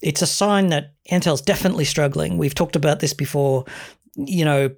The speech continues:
Pat Gelsinger came in, got paid a hundred eighty million to come on board and to try and turn the company around. And that's really not happening. There's no, uh, redemption story coming through yet.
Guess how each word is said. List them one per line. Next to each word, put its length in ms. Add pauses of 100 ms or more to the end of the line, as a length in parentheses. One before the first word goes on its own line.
(160)
Pat 220
Gelsinger 420
came 220
in, 220
got 180
paid 160
a 60
hundred 220
eighty 200
million 400
to 80
come 180
on 120
board 340 (420)
and 100
to 60
try 200
and 100
turn 220
the 60
company 380
around. 340
And 80
that's 160
really 380
not 380 (160)
happening. 520
There's 180
no, 340 (280)
uh, 380
redemption 460
story 320
coming 260
through 220
yet. 380